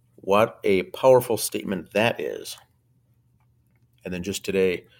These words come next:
the owners of the website liar dot com have redirected, redirected their website to go right to the Wikipedia page of Justin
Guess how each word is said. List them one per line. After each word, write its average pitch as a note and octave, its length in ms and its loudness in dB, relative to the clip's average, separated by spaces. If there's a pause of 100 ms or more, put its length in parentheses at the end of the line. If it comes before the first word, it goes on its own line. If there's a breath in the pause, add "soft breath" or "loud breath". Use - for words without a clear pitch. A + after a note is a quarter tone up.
(560 soft breath)
the F2+ 140 -8
owners F#2 300 -4
of F2+ 100 -6
the F2+ 80 -4
website F2+ 480 -4
liar F#2+ 460 -2
dot F2+ 320 -2
com G2 320 -4
have G2 160 -8
redirected, A2+ 800 0 (600)
redirected G#2+ 580 0
their F#2+ 80 -2
website G2 500 -2 (960 soft breath)
to - 80 -20
go G#2 100 -2
right G#2+ 260 0
to A2 100 -2
the G2 220 0 (400)
Wikipedia A#2+ 560 -4
page A2 460 -4 (420)
of F#2 180 -10
Justin G#2+ 480 -2